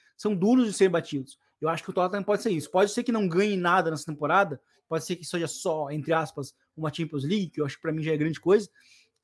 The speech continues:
é, mas eu acho que tá dando um indício, deu uma mensagem bem grande nesse início de temporada,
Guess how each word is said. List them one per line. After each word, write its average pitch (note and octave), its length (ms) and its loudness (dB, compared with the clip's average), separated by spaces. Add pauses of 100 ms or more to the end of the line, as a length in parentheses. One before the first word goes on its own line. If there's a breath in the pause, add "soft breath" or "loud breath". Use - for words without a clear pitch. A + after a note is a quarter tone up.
é, F3+ 340 4
mas E3+ 260 -2
eu F#3 60 2
acho F#3+ 160 0
que - 60 -20
tá G3+ 80 4
dando G3+ 180 2
um G#3 40 2
indício, F#3+ 360 -4
deu F3 140 4
uma G3+ 120 2
mensagem F3+ 420 -2
bem E3+ 140 -2
grande E3 220 -2
nesse D3+ 200 -4
início D#3+ 160 -6
de - 40 -20
temporada, E3+ 420 0